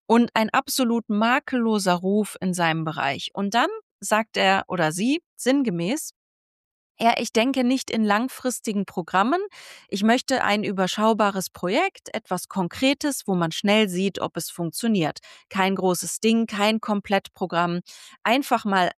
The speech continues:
eine oder die andere Sache ausprobieren." Das klingt vernünftig, oder? Der ein oder andere von euch, der nickt jetzt vielleicht und sagt: "Ja, aber was ist denn daran falsch?" Das klingt nach einem pragmatischen Unternehmer,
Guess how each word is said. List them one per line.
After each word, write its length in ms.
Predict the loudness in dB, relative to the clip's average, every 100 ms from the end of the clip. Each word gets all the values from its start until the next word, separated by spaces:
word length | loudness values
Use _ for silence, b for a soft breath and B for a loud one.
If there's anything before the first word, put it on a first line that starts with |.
| -4
eine 460 | 0 2 2 2
oder 200 | 2 0
die 140 | 0 0
andere 260 | 0 0
Sache 300 | 0 0 0
ausprobieren." 640 | 0 0 -2 -10 -4 -4 -4 B B B B -4
Das 180 | -4 -2
klingt 340 | -2 -2 -2
vernünftig, 680 | -2 0 0 -4 -8 -8 -4
oder? 220 | -2 0
Der 180 | 0 -2
ein 180 | -2 -2
oder 180 | -2 -2
andere 260 | -2 -6
von 180 | -6 -4
euch, 200 | -4 -4
der 140 | -4
nickt 300 | -2 -4 -4
jetzt 180 | -6 -6
vielleicht 320 | -2 -2 -2
und 100 | -8
sagt: 280 | -2 -4 -2
"Ja, 100 | -6
aber 240 | -6 -6 -10
was 180 | -10 -12
ist 180 | -12 -8
denn 140 | -4
daran 240 | -2 -2 -2
falsch?" 440 | -2 0 -2 -8 B B B B 0
Das 180 | 0 0
klingt 300 | 0 0 0
nach 180 | -2 0
einem 220 | 0 0
pragmatischen 800 | -4 -4 0 0 0 -4 -4 -2
Unternehmer, 720 | -2 -2 0 0 2 2 0